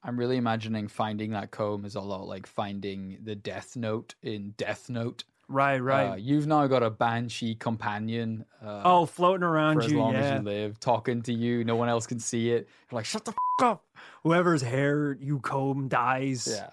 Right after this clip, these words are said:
Speaker 2: within twenty-four hours. There's potential there for sure. Uh, I guess the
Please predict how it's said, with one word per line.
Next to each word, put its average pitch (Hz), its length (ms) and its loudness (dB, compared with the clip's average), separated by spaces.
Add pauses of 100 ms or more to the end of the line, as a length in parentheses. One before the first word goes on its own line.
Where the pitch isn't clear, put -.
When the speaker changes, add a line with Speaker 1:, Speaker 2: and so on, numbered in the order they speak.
(160)
Speaker 2:
within 143 240 0
twenty-four 139 420 -2
hours. 135 640 -4
There's 262 160 -2
potential 135 520 0
there 127 240 -6
for - 100 -14
sure. 143 320 -4 (580)
Uh, 196 300 6
I 170 60 2
guess 262 220 2
the 190 220 0